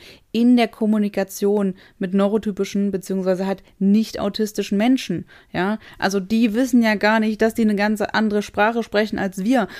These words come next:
aber wir haben ständig dieses Programm im Hinterkopf, so, okay, was hat die Person jetzt gesagt? Okay, was ist das auf der Sachebene? Was ist der Subtext?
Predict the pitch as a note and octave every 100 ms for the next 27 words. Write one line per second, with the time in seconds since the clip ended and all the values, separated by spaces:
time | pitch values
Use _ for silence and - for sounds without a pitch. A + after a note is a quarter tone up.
0 | - - G3 F3+ G3 B3 A3+ A#3 - G#3
1 | G#3 G#3 G#3 G3+ - - G#3+ A#3 A#3+ -
2 | G#3+ G#3+ - - G#3 - A3 A#3+ G#3+ G#3
3 | G#3+ G#3+ G#3 A3 A3 - G#3+ G#3 G3+ A#3
4 | A3 - - - - A3 C4 B3 A#3 -
5 | A3+ A3 A3 G#3+ - F#3 E3+ F#3 A3+ C#4+
6 | - - - - - G#3 F3+ F#3+ F#3+ G3
7 | - - F#3 F#3 A3+ A#3+ B3 A#3+ G#3+ G#3
8 | G3 - F#3 F#3+ A#3+ - B3+ B3+